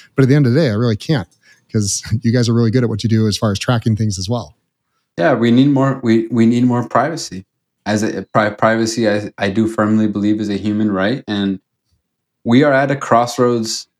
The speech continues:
Speaker 2: in humanity right now on this topic. And I think that the war on privacy has been drastically accelerated. And it's gonna become something that we are all gonna have to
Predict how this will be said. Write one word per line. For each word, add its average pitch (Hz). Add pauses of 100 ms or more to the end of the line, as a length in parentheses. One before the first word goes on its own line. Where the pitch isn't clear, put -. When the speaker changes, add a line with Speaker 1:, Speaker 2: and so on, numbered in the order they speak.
Speaker 2:
in 113
humanity 110
right 101
now 113
on 107
this 110
topic. 110 (540)
And 101
I 101
think 113
that 104 (240)
the 117
war 110
on 107
privacy 113
has 101
been 101
drastically 104
accelerated. 110 (480)
And 104
it's -
gonna 120
become 117
something 117
that 107
we 110 (460)
are 113
all 117
gonna 120
have 117
to 107